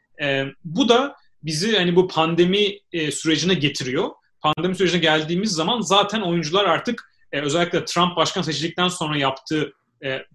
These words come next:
Trump'a karşı yaptığı açıklamalarla-, a-, açıklamalarda da,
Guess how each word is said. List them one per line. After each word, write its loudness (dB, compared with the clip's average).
Trump'a 0
karşı 2
yaptığı -4
açıklamalarla-, -2
a-, -4
açıklamalarda 0
da, 2